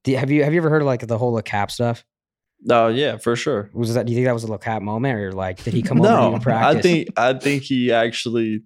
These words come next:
Speaker 2: like I said earlier, I think he was one of the first people that was, like,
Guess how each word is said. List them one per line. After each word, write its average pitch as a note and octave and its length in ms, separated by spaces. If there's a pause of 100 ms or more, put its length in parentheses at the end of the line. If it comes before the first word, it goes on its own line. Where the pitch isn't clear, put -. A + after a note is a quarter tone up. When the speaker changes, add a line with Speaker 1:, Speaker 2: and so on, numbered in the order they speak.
(100)
Speaker 2:
like G#2 220
I G2+ 60
said G#2 220
earlier, G2 320
I F#2+ 80
think G#2 220
he G#2 80
was G2 180
one G2 160
of F#2+ 60
the G2 120
first F#2+ 340
people G2 300
that F#2+ 180
was, F#2+ 200
like, F#2 340